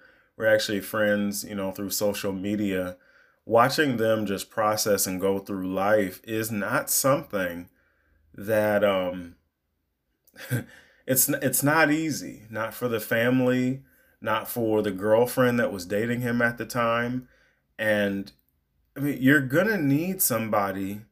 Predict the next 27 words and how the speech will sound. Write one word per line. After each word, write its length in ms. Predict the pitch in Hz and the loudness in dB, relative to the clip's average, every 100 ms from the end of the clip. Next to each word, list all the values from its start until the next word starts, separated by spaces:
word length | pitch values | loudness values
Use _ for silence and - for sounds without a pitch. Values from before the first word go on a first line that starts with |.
| _ _ _ _ _ _ _ _ _ | _ _ _ _ _ _ _ _ _
to 140 | - 131 | -4 -4
kinda 300 | 147 180 151 | 2 2 4
help 340 | 147 135 - | 2 0 -2
pick 220 | 165 160 | -10 -8
you 160 | 123 107 | -4 4
up, 360 | 139 135 90 _ _ _ _ _ _ _ 120 | 4 4 -2 _ _ _ _ _ _ _ -8
because 300 | 123 139 123 | -2 0 2
it 140 | 127 | 2
does 260 | 139 165 - | 4 4 2
take 240 | 165 165 | 0 0
a 80 | 104 | -4
village 720 | 90 117 208 117 85 85 - _ _ _ _ _ _ | -2 -2 0 -2 -4 -10 -18 _ _ _ _ _ _
to 140 | 139 | 0
get 240 | 135 135 - | 2 0 0
through 260 | 175 247 | 0 2
some 260 | 247 104 95 | 2 0 -2
things 360 | 110 101 95 | -2 -2 -2
like 280 | 101 90 - | -4 -6 -8
this. 440 | 80 69 73 - - _ _ _ _ _ _ _ _ _ _ | -14 -12 -8 -10 -10 _ _ _ _ _ _ _ _ _ _
Now, 220 | 120 113 | 4 4
I'm 280 | 117 123 170 | 4 2 4
talking 260 | 170 139 | 2 2
about 220 | 123 113 110 | 4 4 4
the 120 | 107 | -4
importance 500 | 98 - 117 101 101 | -4 -4 -4 -4 -8
of 120 | 90 | -6
mentorship 880 | 98 113 127 120 101 - 107 104 | -4 -2 -2 -2 -2 -2 0 -2